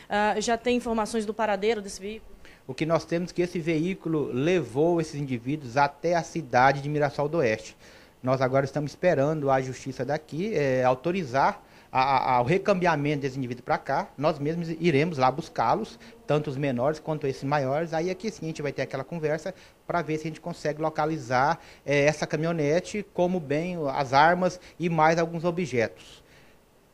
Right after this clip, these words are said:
Speaker 2: Cabe ressaltar também que eles usavam essa pistola, que é um simulacro, o qual nós localizamos lá na residência também. Então, se você foi vítima desses indivíduos, é, com essas características, e reconhecer também, porque ainda falta ainda esse outro televisor,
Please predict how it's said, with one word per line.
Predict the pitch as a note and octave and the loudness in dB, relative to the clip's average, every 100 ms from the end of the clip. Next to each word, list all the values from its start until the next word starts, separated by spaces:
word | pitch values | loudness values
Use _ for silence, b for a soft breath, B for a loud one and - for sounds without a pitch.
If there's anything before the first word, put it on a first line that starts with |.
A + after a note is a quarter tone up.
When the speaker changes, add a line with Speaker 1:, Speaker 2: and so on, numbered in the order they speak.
| - | 0
Speaker 2:
Cabe | D3 D3+ | 2 2
ressaltar | C#3+ D3+ C#3+ C3+ C#3 C3 | 0 0 0 2 0 0
também | G#3 F#3 G3 | -2 -2 -2
que | A3+ F3 | -2 -2
eles | E3 D#3 | -2 -2
usavam | E3+ C3+ D#3+ E3 E3+ F3 - | 2 4 4 2 -6 -8 -2
essa | D#3+ D#3 | -2 -2
pistola, | E3 - - C#3 D#3+ F#3+ | -8 -8 0 2 4 2
que | F3 D3 C#3 | -2 -2 2
é | C#3+ | 2
um | D3+ | 0
simulacro, | - D#3+ G#3 D#3 F3 - - - b b b | -4 -2 2 4 2 0 -16 -20 b b b
o | C#3+ | -4
qual | - D3 C#3+ | 4 6 6
nós | C#3+ C#3+ | 4 2
localizamos | E3+ F#3 F#3 F3 D3 D#3+ D3 | 2 2 2 2 0 0 0
lá | D3 | 0
na | D#3 | 0
residência | D3 D3 C3+ C#3 C#3 | 0 -2 -2 -2 0
também. | D#3 F3 C3+ A2+ - | -4 -4 -4 -6 -8
Então, | C#3 | -6
se | D3 D#3 | -6 -6
você | D#3+ E3+ | -6 -4
foi | F#3 A3 | -2 -2
vítima | C#3 F3+ E3+ D3+ | -2 -4 -4 -2
desses | D3+ D3+ | -2 -4
indivíduos, | C#3+ C3+ A2+ D3+ G3+ - - B B | -6 -6 -4 -4 -4 -12 -20 B B
é, | C3+ C3 | 2 4
com | C#3+ | 2
essas | C#3 - | 0 0
características, | C3 C3 - C#3+ D3 G3 F#3+ - B B - | -2 -2 -2 -2 -2 -2 -6 -8 B B -2
e | G3+ | 4
reconhecer | A#3 A#3 B3 A#3+ A#3 G#3+ | 4 4 2 2 4 2
também, | - G#3+ F3 F#3+ | 2 0 0 0
porque | - | -2
ainda | D#3+ E3 | -4 -2
falta | - F3+ F3+ F3 | 2 2 2 -2
ainda | E3 | -2
esse | E3 D#3+ | -4 -2
outro | D3+ - | -4 -2
televisor, | C#3 D#3+ F#3+ E3 G3+ | -2 -2 -2 0 2